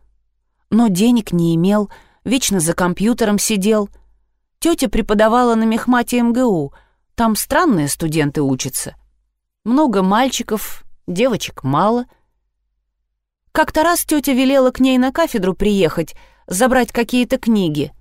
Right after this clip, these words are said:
У нас тогда машины и в помине не было. Пришла к ней на работу, а там Валерий. Тетя его попросила меня до дома проводить,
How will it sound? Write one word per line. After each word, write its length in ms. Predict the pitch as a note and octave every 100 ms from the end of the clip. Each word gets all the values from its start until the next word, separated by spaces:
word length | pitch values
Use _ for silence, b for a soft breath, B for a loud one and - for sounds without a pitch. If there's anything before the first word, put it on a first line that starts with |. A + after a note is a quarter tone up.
| _ _ _ _ _ _ -
У 80 | A3
нас 240 | A#3 A3+
тогда 320 | A3+ A3 G#3+
машины 480 | G#3+ G#3 - A#3 G#3
и 20 |
в 60 | G#3
помине 440 | G#3 G#3+ D#4+ A3+
не 220 | E3+ D#3+ D3
было. 300 | C#3+ C#3+ - _ _ _ _ _ _ _ _ _
Пришла 360 | - B3 - D#4+
к 100 | -
ней 120 | G#3+
на 120 | G3
работу, 520 | - G3 C4 D#4+ C4 - _ _ _
а 120 | G#3+
там 280 | G#3+ C4+ D#4 - - _ _ _ -
Валерий. 640 | D#3+ F#3+ F3+ F#3+ F#3 F3+ - _ _ _ _ _ _ _ _ _ _ _ _ -
Тетя 280 | F4 E4+ E4
его 220 | D4 C#4+
попросила 560 | C4 C4+ C4 - C4+
меня 320 | C4 B3+ B3+ B3
до 140 | C#4+
дома 300 | B3+ G3+ D#3+
проводить, 640 | E3+ F3 G3 E3+ C#3+ -